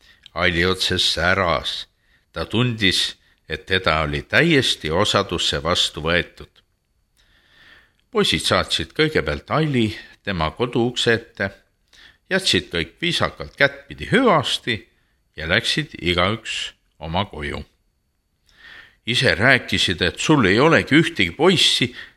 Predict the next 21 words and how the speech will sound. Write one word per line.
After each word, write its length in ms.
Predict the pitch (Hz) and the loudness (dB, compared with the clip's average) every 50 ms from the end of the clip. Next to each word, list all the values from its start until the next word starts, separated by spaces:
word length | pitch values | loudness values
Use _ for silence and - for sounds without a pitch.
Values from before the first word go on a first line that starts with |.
| _ - | _ -8
ja 120 | 98 104 110 | -2 2 4
nüüd 220 | 147 180 202 - - | 6 6 6 6 4
on 140 | 143 117 101 | 4 4 4
neid 180 | 95 90 87 - - | 0 0 0 4 4
tervelt 420 | 165 214 190 113 98 82 - - | 4 6 6 4 2 0 0 2
kolm, 440 | - 139 185 233 214 117 85 - - - _ _ _ _ _ - | 4 6 6 8 6 4 0 -2 -6 -12 _ _ _ _ _ 0
üks 380 | 120 - 143 - - - - - - 214 | 2 2 2 2 -2 -2 0 2 2 2
ikka 260 | - - - 165 147 151 | 0 0 2 2 4 6
teisest 480 | 160 165 185 160 139 117 107 - - - - | 4 4 4 4 4 2 2 0 0 0 2
kenam, 340 | 143 160 151 104 85 76 69 - - _ _ _ _ _ _ _ _ _ _ _ - | 2 4 4 4 2 0 -4 -10 -20 _ _ _ _ _ _ _ _ _ _ _ -6
imestas 640 | 87 95 92 90 78 - - - - 82 76 - - 82 | -2 0 0 0 0 0 -2 -4 -4 -6 -4 -4 -2 -2
Aili 400 | 87 101 101 80 73 78 80 98 | 0 0 -2 -2 -2 0 0 0
ema. 200 | 113 110 - - - _ _ _ _ _ _ _ _ _ _ _ _ _ - - - - - - _ _ _ _ | 0 -2 -4 -10 -14 _ _ _ _ _ _ _ _ _ _ _ _ _ -20 -20 -20 -20 -20 -20 _ _ _ _
Need 300 | - 98 131 202 226 - | 0 2 2 2 4 4
on 200 | 139 120 107 90 | 4 4 4 2
minu 180 | 92 107 107 95 95 110 190 | 2 0 2 2 4 4 4
uued 240 | 226 170 - - - | 6 4 4 4 4
sõbrad, 560 | 202 165 180 - - 151 90 76 - - - - _ _ _ _ _ _ _ | 4 6 6 6 4 2 2 0 -2 -8 -18 -20 _ _ _ _ _ _ _
meie 340 | 80 101 131 170 180 160 139 | 0 2 2 4 4 4 4
tuleme 460 | - - 110 98 90 87 82 76 69 67 - | 4 4 4 4 4 4 2 0 -4 -8 0
palvemajast. 920 | - 113 180 233 220 156 123 98 78 71 69 - - - - - - _ _ | 2 4 4 4 4 4 2 2 2 -2 -6 -6 -8 -8 -8 -8 -10 _ _